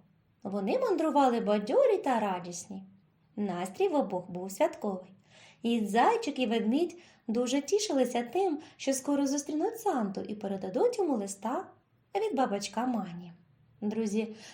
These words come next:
вибирали найкоротші шляхи, щоб якнайшвидше дістатись до галявини. Якось їм навіть довелося перелазити через дротяну огорожу.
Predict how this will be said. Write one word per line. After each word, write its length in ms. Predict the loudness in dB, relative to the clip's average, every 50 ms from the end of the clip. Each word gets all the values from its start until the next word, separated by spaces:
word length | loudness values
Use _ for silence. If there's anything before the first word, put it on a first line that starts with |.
| -10 -4
вибирали 480 | -2 0 0 2 2 4 4 2 2 2
найкоротші 600 | 2 2 0 0 0 0 0 0 -2 -6 -8 -8
шляхи, 500 | -6 -4 -4 -4 -4 -4 -4 -4 -4 -6 -10 -18 _ _ _
щоб 260 | -12 -8 -6 -6 -8 -8 -12 -18 -18 -18 -14 -10
якнайшвидше 1120 | -8 -8 -8 -8 -8 -6 -4 -4 -2 -2 -4 -4 -4 -2 0 0 0 0 0 -2 -2 -2 0 0
дістатись 460 | 0 -2 0 -2 -2 -2 -4 -6 -4
до 100 | -4 -4
галявини. 600 | -2 -2 -2 -2 -2 -2 -2 -4 -6 -8 -10 -12 -14 -18 _ _ _ _ _ _ _ _ _
Якось 520 | -6 -2 -2 -2 0 2 0 0 0 0 -2
їм 200 | 0 2 4 4
навіть 300 | 4 4 2 2 0 2
довелося 520 | 4 4 4 6 4 2 2 2 0 -2
перелазити 800 | 0 0 2 2 2 4 4 2 2 2 -2 -4 -2 -4 -6 -6 -6 -14 -20 -20 -20 -20 -20 _
через 300 | -4 0 2 2 2 2
дротяну 540 | 2 4 4 4 4 4 2 0 2 0 0 0
огорожу. 760 | 0 0 2 2 2 4 4 2 2 0 -2 -4 -6 -10